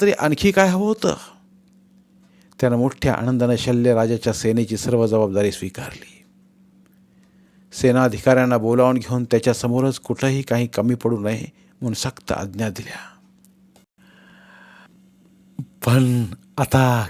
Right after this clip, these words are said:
कर्ण काय म्हणेल? माझ्या सेनेचा नियोजित सेनापती तोच असताना शल्याला वळवून घेण्याच्या मोहात आपण त्याला भलतंच आश्वासन देऊन बसलो झालं.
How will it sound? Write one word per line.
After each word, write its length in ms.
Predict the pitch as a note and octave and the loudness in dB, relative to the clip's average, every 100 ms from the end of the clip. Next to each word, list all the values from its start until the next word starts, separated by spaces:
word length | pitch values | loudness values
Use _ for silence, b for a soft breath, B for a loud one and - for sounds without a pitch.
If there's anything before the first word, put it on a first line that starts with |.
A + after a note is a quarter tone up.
| - | -2
कर्ण 300 | B2+ D#3+ F#3 | 2 4 4
काय 240 | F#3 G3 G3+ | 4 2 4
म्हणेल? 420 | D#3 G3+ A#3 B2 F2+ - - _ _ _ _ b b b b b b b b b b b b - | 4 4 4 0 -8 -16 -20 _ _ _ _ b b b b b b b b b b b b -8
माझ्या 440 | A#2 A#2+ G2 C#3 B2+ | -2 2 4 4 4
सेनेचा 540 | - B2+ C3+ B2+ B2 | 0 2 2 2 0
नियोजित 420 | A2+ C3 C3+ B2 | 2 2 2 0
सेनापती 580 | - - B2+ C3 B2+ A#2 - | 0 0 2 4 2 0 2
तोच 240 | C3 C#3+ - | 4 4 0
असताना 440 | C#3+ - C3 B2+ B2+ B B | -4 4 4 4 0 B B
शल्याला 560 | - A#2+ A#2+ C3 C3 B2+ | -2 0 4 6 6 4
वळवून 340 | A#2 B2 C#3 | 4 4 2
घेण्याच्या 420 | A#2+ B2 B2+ B2+ A2 | 0 0 0 0 0
मोहात 360 | A2+ A2+ C3+ - _ b b b b - | -2 0 -2 -2 _ b b b b -8
आपण 240 | C3 B2+ | 2 2
त्याला 200 | A#2+ A#2 | 4 2
भलतंच 440 | G2 B2 A2+ D3+ - | 2 -2 4 4 4
आश्वासन 500 | C#3 - C3 A#2+ B2 | -4 0 0 2 0
देऊन 200 | A#2 A#2 | -2 -2
बसलो 360 | A2+ G#2 A2 G2+ - | -2 -4 -6 -8 -10
झालं. 320 | - - | -16 -20